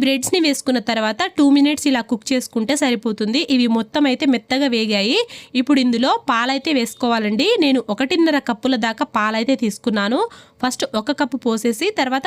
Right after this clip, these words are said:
కొద్దిగా వేసుకొని మొత్తం అయితే బాగా కుక్ చేసుకోవాలి,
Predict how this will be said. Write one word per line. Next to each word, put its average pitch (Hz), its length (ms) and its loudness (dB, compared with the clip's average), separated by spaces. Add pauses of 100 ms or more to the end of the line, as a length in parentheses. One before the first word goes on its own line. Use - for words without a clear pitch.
(140)
కొద్దిగా 240 400 0
వేసుకొని 226 560 -2
మొత్తం 240 340 -2
అయితే 226 220 -2 (520)
బాగా 214 340 -2
కుక్ 214 200 -4
చేసుకోవాలి, 214 600 -2